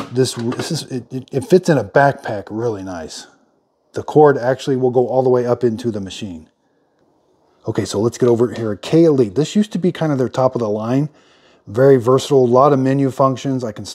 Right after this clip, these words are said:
I can change temperature brews. I can do high altitude brewing. I can do hot water. I can do iced.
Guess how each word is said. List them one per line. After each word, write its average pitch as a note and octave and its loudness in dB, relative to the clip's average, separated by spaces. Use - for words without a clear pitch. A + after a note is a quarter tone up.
I - -12
can A2 -14
change - -12
temperature D3+ 0
brews. C#3 4
I G#2 -6
can G2+ -14
do G2 -10
high A#2 -8
altitude C3 -2
brewing. C#3 2
I A2+ -4
can A2+ -8
do G#2+ -4
hot C#3+ 2
water. C3+ 4
I A2 -4
can G#2+ -10
do G#2 -12
iced. C#3 -2